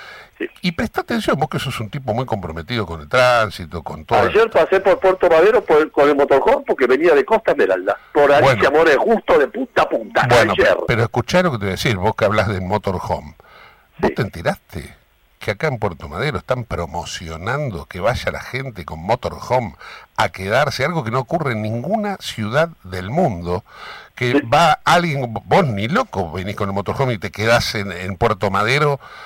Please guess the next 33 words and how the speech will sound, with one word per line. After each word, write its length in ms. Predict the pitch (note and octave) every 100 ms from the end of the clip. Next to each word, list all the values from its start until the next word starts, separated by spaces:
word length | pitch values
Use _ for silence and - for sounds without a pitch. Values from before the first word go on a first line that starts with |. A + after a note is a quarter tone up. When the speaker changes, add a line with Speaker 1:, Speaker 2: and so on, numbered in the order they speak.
| - -
Speaker 2:
sin 260 | - A#2+
pagar 260 | G2 A2 A#2
un 140 | G#2+
mango, 1040 | A#2+ C3 B2+ A#2+ A2 G#2+ A2+ A2 G#2+ G2 G2
bañándote 840 | F#2+ A2+ B2 C3 A2+ G2 B2 B2
Speaker 1:
Sí. 40 | G#2+
Speaker 2:
a 80 |
la 80 | G2+
intemperie 720 | G2 F#2 F#2+ F#2+ B2 A#2+ G2+
como 180 | F#2 F2+
se 140 | - G2+
bañan 320 | A2+ G#2 F2
acá. 340 | E2 - C3
Es 120 | - -
una 100 | -
cosa 320 | E3+ - F2
de 80 | F2+
loco 260 | - -
lo 120 | -
que 60 | D2+
está 120 | -
pasando 380 | - D#2 - D2
acá. 220 | - - - -
Speaker 1:
La 120 | A#2+
verdad 220 | A#2+ G3+ -
que 220 | D#3 -
a 100 | F3
mí, 100 | - - -
eh, 180 | C#3+ D3+ -
ayer 600 | F3+ G3 A3 A#2+ C#3 - _ _ _ _ _ _ -
yo 80 | C3
venía 600 | E3 F#3+ G3 F3+ A3+ C4+ _ - - _ _ _
de 360 | A#2+ D#3 G#3+